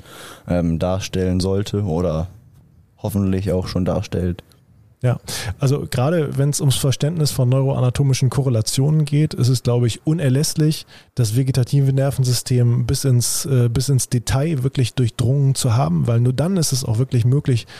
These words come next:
Speaker 2: das Ganze, äh, das Ganze zu verstehen. Ähm, davon abgesehen leben wir, glaub ich, in einer so schnelllebigen Welt, in der das vegetative Nervensystem eine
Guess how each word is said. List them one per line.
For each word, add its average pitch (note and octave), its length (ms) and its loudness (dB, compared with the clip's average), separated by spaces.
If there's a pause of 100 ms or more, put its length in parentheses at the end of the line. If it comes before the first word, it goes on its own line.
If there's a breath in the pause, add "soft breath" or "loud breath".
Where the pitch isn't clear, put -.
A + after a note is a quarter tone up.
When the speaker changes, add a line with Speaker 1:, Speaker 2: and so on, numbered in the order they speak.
(280 loud breath)
Speaker 2:
das A#2+ 240 -2
Ganze, B2 720 2
äh, A#2+ 40 0
das A#2 200 0
Ganze B2+ 260 0
zu - 140 -4
verstehen. C#3 640 0 (540 loud breath)
Ähm, A#2+ 340 0
davon A2+ 240 0
abgesehen A#2+ 840 0
leben B2+ 360 2
wir, B2+ 80 0
glaub A#2+ 320 0
ich, B2 160 0
in A#2+ 100 0
einer A2+ 380 2
so A#2 160 2
schnelllebigen C3 840 2
Welt, B2+ 300 2
in A#2 160 2
der A2+ 100 2
das G#2+ 220 0
vegetative A#2 520 0
Nervensystem A2+ 800 2
eine A2 380 2